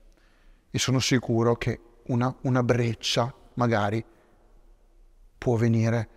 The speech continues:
anche da un piccolo video che ti viene mandato da un amico. Cioè,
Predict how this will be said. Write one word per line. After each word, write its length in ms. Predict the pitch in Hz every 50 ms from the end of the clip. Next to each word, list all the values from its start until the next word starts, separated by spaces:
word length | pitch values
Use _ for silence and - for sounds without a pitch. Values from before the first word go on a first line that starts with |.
| - -
anche 320 | - 120 123 131 127 - 147
da 100 | 123 117
un 220 | 117 113 - -
piccolo 480 | - 131 - - - - 151 143 143 139
video 340 | 127 131 131 127 131 151
che 120 | 160 - 131
ti 100 | - 123
viene 160 | 123 123 120
mandato 380 | 120 120 123 120 117 113 - 120
da 80 | 120
un 80 | 117 117
amico. 420 | 113 117 117 113 113 110 - 123
Cioè, 160 | - - 123